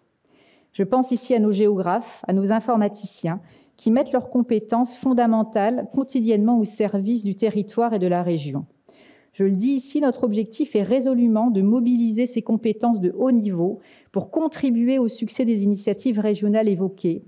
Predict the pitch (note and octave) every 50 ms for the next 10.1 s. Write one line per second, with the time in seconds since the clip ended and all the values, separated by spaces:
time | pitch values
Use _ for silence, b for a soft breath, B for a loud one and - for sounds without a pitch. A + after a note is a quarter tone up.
0 | - - F#3 F3+ G3+ G#3 - - A3+ G#3+ A3 A#3 B3 B3 A3+ F#3+ G#3+ F#3+ F#3+ F#3
1 | F#3 F#3+ G#3+ G#3 - - _ _ G3+ G3 G3 F#3 G3 G3 F#3+ G3 G#3+ G3+ A3 G#3
2 | G#3 - G3 F3+ D#3+ F3 E3 D#3+ D3 D#3 D3+ - - _ _ _ _ _ _ _
3 | _ _ _ _ _ _ - b b b b b b b b b b b b b
4 | b - A#3 B3+ C#4 C#4 - - B3+ B3 B3+ C#4 C#4+ A#3+ A3+ G3+ G#3+ G#3+ - C4
5 | B3 - A#3+ A3+ - C#4+ B3+ B3+ G#3 - G#3 G3+ - - - A#3 G3+ F3+ G3+ A#3+
6 | D4 C4 - G#3+ - - - - C#4 A#3 A#3 A3 G3 F3+ F#3+ G3 A3+ C4 D#4+ D#4+
7 | F#3+ G3 G3 G3 G#3 A3 G#3+ G3 - - F#3 - - G3 F#3+ - - G3+ F#3+ F#3
8 | - - G#3+ G3+ G#3 - F#3+ F#3 - - F#3+ - - F#3 E3 F3 F#3 G3 A3+ -
9 | - F#3+ F#3+ F#3 - - A#3 A3+ - B3+ A#3+ G#3 A#3 G#3+ G#3+ G#3+ G#3 G3 E3+ D#3
10 | -